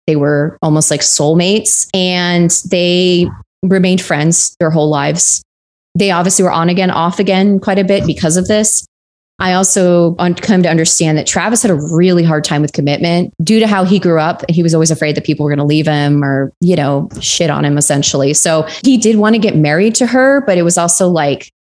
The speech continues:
his issue was he was twenty years old and he was a man and he wanted sex and she was not gonna give it to him. And so he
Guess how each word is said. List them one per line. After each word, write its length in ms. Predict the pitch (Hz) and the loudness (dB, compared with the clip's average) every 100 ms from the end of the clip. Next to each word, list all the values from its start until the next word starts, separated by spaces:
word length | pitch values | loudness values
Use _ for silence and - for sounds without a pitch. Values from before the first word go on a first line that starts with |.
| - | -4
his 200 | 202 170 | -2 0
issue 300 | 180 - 226 | 0 0 2
was 280 | 214 226 220 | 2 2 0
he 100 | 180 | 0
was 180 | 165 | 0
twenty 320 | - - 160 196 | -2 -2 0 2
years 240 | 214 175 | 2 2
old 400 | 151 170 208 208 _ | 2 2 0 -4 _
and 140 | 165 | 0
he 140 | 175 165 | 2 2
was 140 | 170 | 2
a 40 | 151 | 2
man 300 | 147 151 190 | 0 2 0
and 100 | 180 | 2
he 100 | 170 | 0
wanted 300 | 160 151 151 | 0 0 -2
sex 460 | - 170 - - | -2 -2 -4 -2
and 140 | 165 160 | 0 0
she 120 | 160 | 0
was 200 | 151 165 | 0 -2
not 220 | 147 - | -2 -2
gonna 180 | 160 151 | -2 0
give 160 | 147 | 0
it 100 | 160 | -2
to 100 | - | 0
him. 340 | 196 208 247 233 _ _ _ | 0 2 2 0 _ _ _
And 180 | 185 180 | -2 0
so 600 | - - - 185 175 170 | 0 -2 0 0 2 2
he 840 | 170 - - 196 190 190 180 175 | 0 -4 -2 0 2 2 2 0